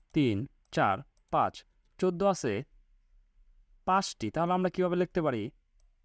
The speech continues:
চোদ্দ পাওয়ার পাঁচ। ভিত্তি হচ্ছে চোদ্দ, ঘাত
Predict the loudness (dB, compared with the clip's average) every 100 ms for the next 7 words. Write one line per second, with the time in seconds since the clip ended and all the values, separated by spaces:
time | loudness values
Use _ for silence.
0 | _ _ _ _ _ _ _ _ _ _
1 | _ _ _ _ _ _ _ _ _ _
2 | _ _ _ _ _ _ _ _ _ _
3 | _ _ _ -2 0 0 0 0 0 -6
4 | _ _ _ _ _ _ _ 2 4 6
5 | 4 0 -12 _ _ _ -2 2 2 0
6 | -6 -20 _ _ _ _ _ _ _ _
7 | _ _ -14 -4 -4 -2 2 2 0 -2
8 | -2 -4 -12 _ 0 0 2 2 2 -2
9 | -8 _ _ _ _ _ _ _ _ _
10 | _ _ _ _ _ _ _ _ _ _
11 | _ _ -16 -8 -2 2 2